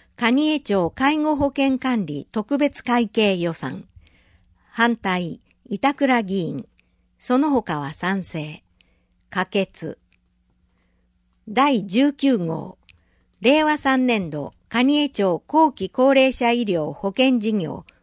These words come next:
特別会計予算。反対、板倉議員。その他は賛成。可決。第二十号、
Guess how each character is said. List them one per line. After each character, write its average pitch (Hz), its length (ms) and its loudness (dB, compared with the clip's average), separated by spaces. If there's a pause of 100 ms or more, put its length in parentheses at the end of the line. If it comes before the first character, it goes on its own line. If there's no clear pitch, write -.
(140)
特 214 240 -4
別 294 280 -2
会 233 220 0
計 196 280 0
予 165 160 -2
算。 147 300 -12 (920)
反 247 280 2
対、 196 480 -4
板 269 280 0
倉 247 280 0
議 180 200 -4
員。 139 260 -10 (600)
そ 254 200 -2
の 302 120 2
他 196 320 -4
は 143 140 -10
賛 202 300 -2
成。 156 420 -8 (680)
可 175 120 -4
決。 185 560 -6 (1700)
第 269 320 4
二 190 180 0
十 226 220 0
号、 - 420 -8